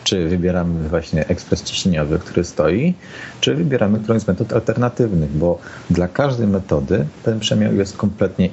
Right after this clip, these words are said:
inny. Od bardzo drobnego przemiału, drobniejszego niż piasek dla espresso, po, <laughs> po, powiedziałbym w cudzysłowie, e, gruz i, i drobne kamyczki dla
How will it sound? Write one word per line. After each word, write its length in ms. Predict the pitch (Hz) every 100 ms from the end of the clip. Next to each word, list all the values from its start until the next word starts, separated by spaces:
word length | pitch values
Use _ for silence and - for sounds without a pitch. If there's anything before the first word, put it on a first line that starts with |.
| 90
inny. 300 | 78 67 71 -
Od 280 | 104 104 - - -
bardzo 340 | 92 90 87
drobnego 600 | 82 87 80 90 80 78
przemiału, 680 | 76 - 87 82 80 78 76 - - -
drobniejszego 680 | 85 98 87 95 92 85 85
niż 160 | 80
piasek 340 | - 87 - 82
dla 140 | 82
espresso, 640 | 87 - 80 78 - 131 127
po, 300 | - 117 117 - -
<laughs> 340 | - - 104
po, 60 | - 101 -
powiedziałbym 420 | 107 104 95 101
w 80 | -
cudzysłowie, 640 | 98 92 104 92 92 90 - -
e, 180 | 98 87
gruz 680 | 87 82 92 90 110 - 104
i, 440 | 95 90 87 -
i 80 | 98
drobne 380 | 90 98 101 104
kamyczki 640 | 107 101 82 - - 127 131
dla 340 | 110 113 120